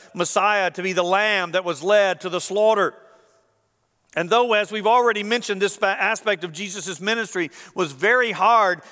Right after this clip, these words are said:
for even his closest associates to grasp, in spite of the Old Testament prophecies that he would be sacrificed, they simply didn't get it. We know that the sacrificial lamb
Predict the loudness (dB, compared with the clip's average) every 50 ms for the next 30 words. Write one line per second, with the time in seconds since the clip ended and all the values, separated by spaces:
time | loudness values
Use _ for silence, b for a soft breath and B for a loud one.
0 | B B -2 -2 0 0 -4 -4 -4 -2 -4 -4 -4 -4 -2 0 0 0 0 -2
1 | -8 -8 -8 -6 -4 0 0 0 0 -2 -4 -4 -4 -4 -4 -4 -10 -8 -2 0
2 | 0 2 2 0 -2 -4 -10 B B B B B -8 -8 -8 -2 0 0 0 2
3 | 0 -2 0 2 2 2 2 2 0 0 0 0 -4 -10 -10 -6 -2 0 0 0
4 | 0 -2 -6 -6 -4 -6 -6 -6 -4 -2 -2 -2 -2 -2 -8 0 2 0 0 2
5 | -2 -6 -6 -2 -2 -2 -2 -2 -4 -6 -2 0 0 0 0 -4 B B B B
6 | B 0 0 0 -2 -6 -6 -4 -4 -4 -2 0 -2 -4 -4 -4 -2 0 0 0
7 | 0 -4 -8 _ -18 -20 _ _ _ _ _ _ _ _ _ _ _ _ _ _
8 | _ _ _ _ _ _ _ -18 _ -6 -4 0 2 2 2 0 -2 -6 -8 -4
9 | -2 -2 -2 -2 -2 -4 -2 -4 -4 -2 -4 -2 0 0 2 2 0 -2 -4